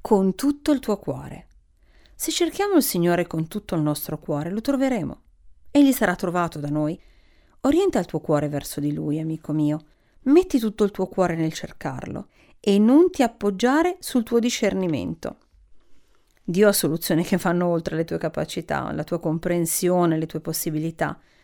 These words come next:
È meglio fare affidamento sulle sue capacità che sulle tue. Riconoscilo in tutte le tue vie.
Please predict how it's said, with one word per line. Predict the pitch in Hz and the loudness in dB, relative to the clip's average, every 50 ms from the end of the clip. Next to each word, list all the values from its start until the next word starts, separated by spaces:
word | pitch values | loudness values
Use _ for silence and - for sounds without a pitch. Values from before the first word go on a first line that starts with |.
| _ _ _ _ _ _ | _ _ _ _ _ _
È | - - 220 | -2 2 4
meglio | 220 214 196 190 185 185 180 - - _ _ - | 6 6 6 4 4 2 0 -2 -4 _ _ -10
fare | - - 190 180 180 | -4 -2 -2 -2 -2
affidamento | 170 - 202 180 175 170 180 180 175 - 175 | -4 -6 -4 -4 -2 -2 -2 -2 -2 -4 -6
sulle | - - 180 170 175 175 | -6 -4 -4 -4 -2 -4
sue | - - - 202 190 | -4 -2 0 0 0
capacità | - 180 170 - 156 - - 185 - - 156 | 0 -2 -4 -4 -6 -6 -6 -6 -6 -6 -6
che | 156 - 165 | -6 -6 -8
sulle | - - 170 165 170 170 | -6 -6 -6 -6 -6 -6
tue. | - - 196 - - - _ _ _ _ _ _ _ _ _ _ _ _ _ - | -8 -8 -8 -10 -10 -10 _ _ _ _ _ _ _ _ _ _ _ _ _ -4
Riconoscilo | - 190 208 196 - - 220 208 240 294 339 - - - 381 415 392 | 0 0 0 0 0 0 2 4 6 4 4 4 2 2 2 4 4
in | 277 220 220 220 | 4 4 2 2
tutte | - 311 330 - - - | 0 -2 -2 0 2 2
le | 339 285 254 | 4 4 4
tue | - - 220 202 | 4 2 0 0
vie. | - 131 - 107 - - | 2 -2 -2 -4 -4 -8